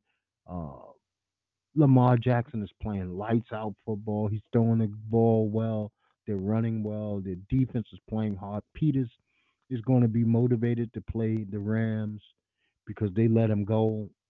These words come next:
Now he's a Raven, and he's been playing great since he got there. So let's pick these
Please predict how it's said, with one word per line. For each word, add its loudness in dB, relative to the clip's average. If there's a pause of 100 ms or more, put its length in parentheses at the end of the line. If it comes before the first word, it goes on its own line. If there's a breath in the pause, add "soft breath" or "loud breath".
(160)
Now -12
he's -8
a -8
Raven, -2 (440)
and 0
he's 0
been -2
playing 0
great 4
since -4
he -4
got -6
there. -8 (1200 loud breath)
So -2
let's 2
pick 0 (100)
these 0